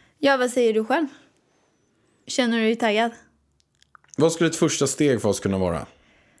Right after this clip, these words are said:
Speaker 1: Ja, men det har jag ju sagt, den här massagen. Eh, det för-, första steget, det går på tantra, för det första. Vi måste bli mer öppna.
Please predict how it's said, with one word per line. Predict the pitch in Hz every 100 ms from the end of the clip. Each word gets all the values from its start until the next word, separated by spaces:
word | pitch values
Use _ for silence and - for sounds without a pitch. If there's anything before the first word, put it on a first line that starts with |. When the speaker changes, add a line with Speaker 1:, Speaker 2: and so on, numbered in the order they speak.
| _ _ _ _
Speaker 1:
Ja, | 269 285
men | 285 262
det |
har | 262
jag | 254
ju | 233
sagt, | 262 -
den | 214 220
här | 202
massagen. | 196 208 220 202 - 151 180 - -
Eh, | - -
det | 269
för-, | 294 247 - -
första | - 254 254
steget, | 247 220 185
det | 214
går | 196 170
på | -
tantra, | - 170 - - 170 185 - _ _ _
för | 196
det | 185
första. | 180 - - 190 - _ _ - - - _ - - -
Vi | 202 220 220
måste | 233 226 196
bli | 180 170
mer | 165 170 180
öppna. | - - 185